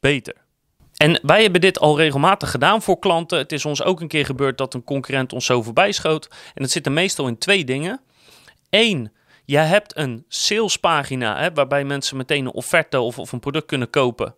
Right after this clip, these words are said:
Maar eigenlijk is een groot gedeelte van de zoekintentie ook op informatie. Dus degene die als eerste een informatiepagina maakt,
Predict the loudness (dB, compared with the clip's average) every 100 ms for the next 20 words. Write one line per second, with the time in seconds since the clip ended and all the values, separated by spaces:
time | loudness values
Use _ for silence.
0 | _ -20 -20 _ -4 2 4 2 0 0
1 | 0 -4 -6 -6 -4 -2 -4 -4 -4 -4
2 | -6 -6 -4 -4 -6 -4 -4 -4 -4 -6
3 | -6 -2 -2 -2 2 2 2 -2 -6 _
4 | _ -14 -6 -2 0 0 0 -2 -2 0
5 | -2 -2 -6 -6 -6 -2 0 0 -4 -2
6 | -2 -2 -2 -2 -2 -2 -6